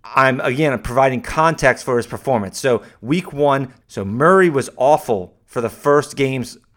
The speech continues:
I mean, for the game's first three quarters, missing all kinds of easy throws while getting a number of balls batted down at the line of scrimmage. His interception was a horrendous decision with even worse mechanics. The Lions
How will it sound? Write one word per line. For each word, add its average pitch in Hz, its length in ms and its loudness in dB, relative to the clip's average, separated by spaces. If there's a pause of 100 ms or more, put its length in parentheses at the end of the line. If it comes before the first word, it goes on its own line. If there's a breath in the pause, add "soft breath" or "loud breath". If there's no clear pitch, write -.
(180)
I 117 60 -2
mean, 110 160 -4
for 131 140 -4
the 113 80 -4
game's 135 320 -4
first 147 360 2
three 143 200 -4
quarters, 107 500 -2 (220 soft breath)
missing 123 280 -4
all 127 180 6
kinds 156 260 0
of 139 80 -8
easy 139 280 -6
throws 127 360 0
while 113 160 2
getting 123 260 -2
a 113 60 -2
number 135 520 0 (200 loud breath)
of 120 160 -2
balls 135 280 6
batted 131 380 4
down 131 240 0
at 110 60 -8
the 110 60 -8
line 117 240 -2
of 107 60 -6
scrimmage. 117 540 -6
His 110 160 -8
interception 160 500 2
was 131 120 -4
a 120 80 -2
horrendous 151 640 2
decision 120 760 -4
with 127 220 -2
even 139 260 -2
worse 143 300 4
mechanics. 120 560 -6
The 107 120 -10
Lions 139 640 0